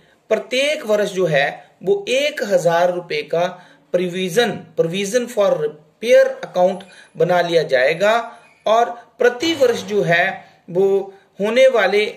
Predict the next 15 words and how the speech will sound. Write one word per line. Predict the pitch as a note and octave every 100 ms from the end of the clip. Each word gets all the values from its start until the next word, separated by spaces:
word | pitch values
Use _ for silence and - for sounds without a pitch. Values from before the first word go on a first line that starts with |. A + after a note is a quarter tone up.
| D3+
वास्तविक | C#3+ F3 - - D4 - C3 -
मरम्मत | E3 F#3+ G3+ G#3 G#3 - C#3
व्ययों | E3 F#3+ F#3+
को | F3+ E3 G#3 C4 C4+ - - -
इस | C4 -
आयोजन | - D3+ D3+ D#3 F#3 F#3+
में | D#3 C3+ C3
से | - D3+
जो | C#3
है | B2+ F3+ - - - D#3+
पूरा | D#3 E3+
कर | E3 B2+
लिया | A2+ A#2+ G3+ - - _ _ _ -
जाएगा। | C3 G2 - - - _ _ _
तो | G#3+ A3 G#3